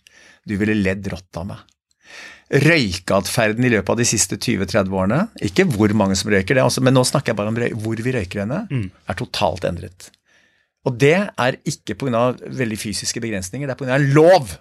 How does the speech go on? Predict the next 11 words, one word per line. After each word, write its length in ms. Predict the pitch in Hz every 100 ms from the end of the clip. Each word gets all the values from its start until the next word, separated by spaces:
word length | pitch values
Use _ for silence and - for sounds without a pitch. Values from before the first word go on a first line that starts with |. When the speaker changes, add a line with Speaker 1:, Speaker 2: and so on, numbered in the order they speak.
| _
Speaker 2:
Mm. 140 | 127 104 _ _ _ _ _ _ _ _ -
Speaker 1:
Det 80 | 143
er 120 | 147
rett 180 | 147 -
og 60 | 143
slett 240 | 143 -
lovpålagt. 920 | 143 156 131 90 - 123 151 - - - -
Så 100 | 135
vi 120 | 165 170
tvang 560 | - 143 139 160 190
folk 480 | 180 - 202 - -